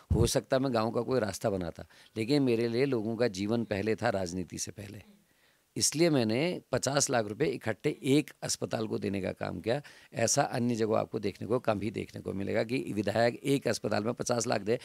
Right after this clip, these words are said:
मुझे पता है वो वोट में कन्वर्ट नहीं होगा, लेकिन मेरे लिए अगर मैं उससे पाँच लोगों की भी ज़िंदगी बचाऊंगा, तो मेरे लिए ये वर्थ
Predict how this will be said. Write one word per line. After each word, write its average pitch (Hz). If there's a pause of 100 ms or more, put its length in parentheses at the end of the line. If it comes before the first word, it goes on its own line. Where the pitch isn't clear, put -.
(180)
मुझे 123
पता 135
है 143
वो 143
वोट 135
में 131
कन्वर्ट 127
नहीं 147
होगा, 87 (320)
लेकिन 123
मेरे 120
लिए 139 (220)
अगर 117
मैं 127
उससे -
पाँच 143
लोगों 131
की 120
भी 117
ज़िंदगी 104
बचाऊंगा, 101
तो 135
मेरे 110
लिए 113
ये 113
वर्थ 113